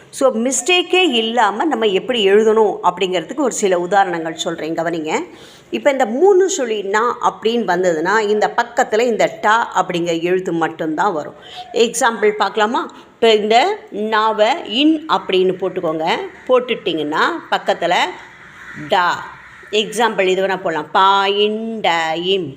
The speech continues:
பண்டம். So, பக்கத்துல பார்த்தீங்கன்னா, மூணு சுழி இன் பக்கத்துல டா அப்படிங்கிறது தான் வந்திருக்கு. அதே மாதிரி இந்த மூணு சுழி இன் வந்ததுன்னா, பக்கத்துல பெரிய மூணு சுழி நா தான் வரணும்.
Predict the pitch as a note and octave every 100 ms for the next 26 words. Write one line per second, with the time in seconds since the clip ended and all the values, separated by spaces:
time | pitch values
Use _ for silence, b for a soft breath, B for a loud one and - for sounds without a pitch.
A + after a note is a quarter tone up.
0 | - D#3+ D#3+ D#3 D3 E3+ E3 - - F#3+
1 | G#3 G#3 A#3 A3 G#3 G3+ A3+ D4 B3 B
2 | B B F3+ C4 C4 B3 A3+ G#3 A#3 A#3
3 | G3+ - A#3 A#3 D4+ A4 - E3+ E3+ G3+
4 | G3+ - F3 E3+ E3 E3 D#3 A#3+ A3+ E3
5 | D3+ - - B B B - G#3 B3+ C4+
6 | F3 D#3+ A3+ F4 F4+ - - - B3 E4
7 | F4 F4+ C4+ C#4+ D#4 - C#4 B3 A3+ C#4
8 | G#3+ F3+ F3+ F#3 D#3 D#3 F3 G#3 A3 A3
9 | B - - A#3+ - C#4+ G#3+ A3+ A#3 -
10 | A#3+ C4 C4+ B3 G#3+ A#3 A#3+ A#3 G#3+ G3+
11 | F#3+ F#3 F3+ F#3+ A3 G3+ D#3+ D#3 E3+ F3+